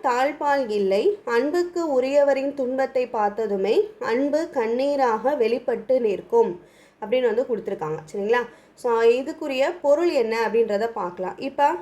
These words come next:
ஆர்வலர் அப்படின்னு கொடுத்துருக்காங்க. இந்த குறள்ல ஆர்வலர் அப்படின்றது அன்புடையவரை வந்து குறிக்குது. புன்கண்ணீர் என்பது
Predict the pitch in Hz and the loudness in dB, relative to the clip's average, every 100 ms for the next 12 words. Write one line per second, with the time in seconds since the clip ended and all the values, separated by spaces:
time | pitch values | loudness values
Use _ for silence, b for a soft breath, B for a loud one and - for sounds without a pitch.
0 | - - 247 277 339 311 269 262 233 196 | -10 -6 2 4 4 2 2 2 0 -4
1 | 202 247 226 - 190 180 175 175 415 - | -4 -4 -4 -6 -8 -6 -4 -4 -4 -6
2 | B B - 294 320 349 311 285 254 247 | B B -2 0 2 0 2 2 2 2
3 | 392 - 240 269 349 339 294 294 247 202 | -2 -2 2 2 4 0 0 2 2 2
4 | 233 226 202 202 339 453 - 240 254 339 | 2 2 0 2 2 0 -2 -2 2 2
5 | 339 277 247 233 240 240 208 190 277 403 | 4 4 4 2 2 2 2 0 -2 -2
6 | 233 202 196 185 180 b b b - 359 | -4 -4 -4 -6 -6 b b b -4 4
7 | 403 453 349 285 277 285 254 - - 214 | 4 4 2 0 0 0 0 -2 -4 -4
8 | 214 214 220 403 | -2 -2 0 0